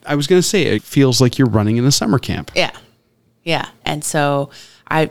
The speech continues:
Speaker 2: we, there were indoor bathrooms that we had access to prior to the race starting.
Speaker 1: Good facility? I didn't go in.
Speaker 2: It, it was a good facility, yes.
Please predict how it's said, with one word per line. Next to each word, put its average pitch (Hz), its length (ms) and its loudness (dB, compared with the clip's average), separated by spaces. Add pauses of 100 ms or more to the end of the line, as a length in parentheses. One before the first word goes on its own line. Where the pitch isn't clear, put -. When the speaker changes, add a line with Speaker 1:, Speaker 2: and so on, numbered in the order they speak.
Speaker 2:
we, 165 160 -14
there 160 200 0
were 143 140 -2
indoor 139 380 -2
bathrooms 143 680 -2
that - 160 -4
we 135 140 -6
had 135 460 -2
access 135 460 -6
to 135 140 -4
prior 127 340 -8
to - 440 -8
the - 140 -10
race 156 320 -4
starting. 147 880 -2 (320)
Speaker 1:
Good 110 180 -2
facility? 127 480 2
I 117 60 4
didn't 107 200 0
go 92 140 2
in. 87 300 -6
Speaker 2:
It, 190 100 0 (180)
it 180 140 4
was 214 140 0
a 208 40 0
good 190 200 0
facility, 160 480 0
yes. 156 560 -2